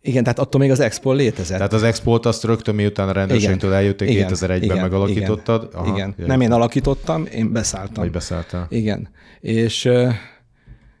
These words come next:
Speaker 1: azt, azt, azt abszolút nem értettem. Tehát ez
Speaker 2: Semmi köze nem
Speaker 1: Semmi.
Speaker 2: volt azoknak az emberekhez, az
Speaker 1: Semmi.
Speaker 2: Expónak?
Speaker 1: De megmondom, miért, ö,
Speaker 2: De miért?
Speaker 1: szerintem volt zsaruk.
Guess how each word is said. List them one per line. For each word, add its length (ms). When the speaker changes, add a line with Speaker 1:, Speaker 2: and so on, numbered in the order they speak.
Speaker 1:
azt, 200
azt, 100
azt 160
abszolút 300
nem 120
értettem. 580
Tehát 240
ez 80
Speaker 2:
Semmi 260
köze 240
nem 120
Speaker 1:
Semmi. 120
Speaker 2:
volt 160
azoknak 380
az 80
emberekhez, 520
az 60
Speaker 1:
Semmi. 120
Speaker 2:
Expónak? 440
Speaker 1:
De 100
megmondom, 420
miért, 420
ö, 100
Speaker 2:
De 60
miért? 200
Speaker 1:
szerintem 540
volt 200
zsaruk. 360